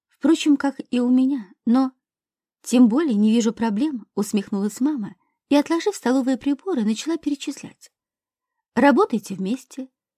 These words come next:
Ты уже в курсе многих нюансов. Поставщиков и клиентуру знаешь, заодно и подругу всему научишь.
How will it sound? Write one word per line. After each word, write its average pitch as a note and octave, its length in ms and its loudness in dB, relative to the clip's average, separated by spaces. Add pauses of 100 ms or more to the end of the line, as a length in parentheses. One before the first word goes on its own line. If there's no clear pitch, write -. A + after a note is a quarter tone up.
(160)
Ты C#4+ 140 8
уже C4+ 300 2
в - 60 -20
курсе E4 340 -2
многих G#3 360 0
нюансов. A#3 640 -6 (300)
Поставщиков - 720 0 (100)
и B3 80 2
клиентуру C4 500 2
знаешь, G3+ 580 -10 (160)
заодно A3+ 360 4
и A#3 160 -4
подругу G#3+ 420 -2
всему B3+ 280 -2
научишь. B3 640 -8